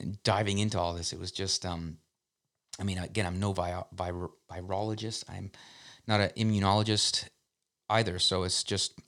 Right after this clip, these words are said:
me kind of jumping into the science of this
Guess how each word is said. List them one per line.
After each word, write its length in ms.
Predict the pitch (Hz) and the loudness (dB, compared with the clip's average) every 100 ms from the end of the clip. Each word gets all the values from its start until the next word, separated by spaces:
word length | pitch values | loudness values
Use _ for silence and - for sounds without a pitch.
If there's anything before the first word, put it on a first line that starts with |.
| _ | _
me 260 | 101 110 117 | 0 2 2
kind 300 | 107 104 92 | 0 0 0
of 160 | 90 - _ _ | -2 -12 _ _
jumping 400 | - 117 117 117 | 2 2 4 0
into 640 | - 107 98 98 98 92 - - - | 2 2 2 2 0 -2 -8 -20 -12
the 100 | - | -4
science 680 | - - 101 107 92 - - - | 0 4 4 4 2 0 0 -2
of 180 | 92 87 | -8 -4
this 380 | 90 - - | -2 0 0